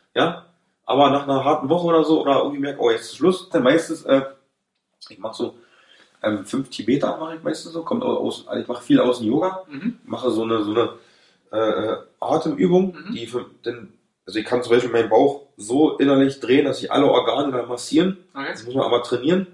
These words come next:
Speaker 2: Glaub ich.
Speaker 1: Das heißt so Uddiyana Bandha vom Yoga. Dann kann ich meinen Bauch so drehen.
Speaker 2: Mhm.
Speaker 1: Also damit massiere ich den ganzen Darm mit. Das mache ich ein
Speaker 2: Okay.
Speaker 1: paar Minuten. Und dann, äh, ja, klopfe ich mich ab zum Beispiel. Also überall. Dadurch öffnest du zum Beispiel, äh, alle Chakren.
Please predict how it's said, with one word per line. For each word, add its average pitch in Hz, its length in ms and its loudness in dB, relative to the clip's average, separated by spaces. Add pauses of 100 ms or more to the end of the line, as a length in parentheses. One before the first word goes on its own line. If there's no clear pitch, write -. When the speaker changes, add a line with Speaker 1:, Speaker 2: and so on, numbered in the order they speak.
(100)
Speaker 2:
Glaub 107 160 -12
ich. 151 40 -12
Speaker 1:
Das - 100 -6
heißt 120 160 4
so - 120 0
Uddiyana 127 480 0
Bandha 143 320 -4
vom 123 140 -10
Yoga. 139 240 -2 (220)
Dann - 80 -20
kann 135 160 2
ich 139 60 4
meinen 131 140 0
Bauch 139 380 4 (680)
so 139 320 0
drehen. 160 480 2
Speaker 2:
Mhm. 160 240 -20 (640)
Speaker 1:
Also 113 180 -6
damit 135 300 2
massiere 131 360 6
ich 139 60 -6
den 123 120 -4
ganzen 127 300 -6
Darm 123 280 2
mit. 101 100 -6
Das - 120 -20
mache 113 200 -8
ich 113 60 -8
ein - 60 -10
Speaker 2:
Okay. - 20 -16
Speaker 1:
paar 113 120 0
Minuten. 135 440 -8 (600)
Und 117 180 -2
dann, 123 260 2
äh, 113 320 -2
ja, 104 280 -4 (600)
klopfe 127 280 2
ich 120 60 0
mich 127 160 -2
ab 160 160 -2
zum - 120 -6
Beispiel. - 480 2 (180)
Also 110 180 -2
überall. 151 600 4 (360)
Dadurch 123 300 0
öffnest 127 280 -2
du 120 40 -4
zum 120 140 -12
Beispiel, 120 540 0
äh, - 40 -10
alle 123 320 2
Chakren. 107 440 -2